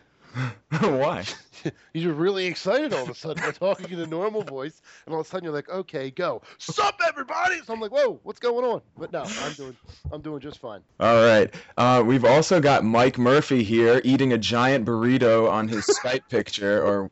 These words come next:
Speaker 1: or sandwich or something. How you doing, Mike?
Speaker 3: That would be a Subway sandwich.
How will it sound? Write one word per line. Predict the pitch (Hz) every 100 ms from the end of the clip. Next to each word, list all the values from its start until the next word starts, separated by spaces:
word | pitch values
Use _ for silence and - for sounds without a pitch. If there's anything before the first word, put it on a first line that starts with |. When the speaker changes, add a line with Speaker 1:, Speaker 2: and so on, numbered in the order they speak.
| -
Speaker 1:
or | 104
sandwich | - 113 113 120 92 87
or | 82
something. | 104 120 98 87
How | 131
you | 147 160
doing, | 160 127
Mike? | 110 131 - - _ _
Speaker 3:
That | - 143
would | 143
be | 127 120
a |
Subway | 110 127 113 107 104
sandwich. | - 107 104 104 104 -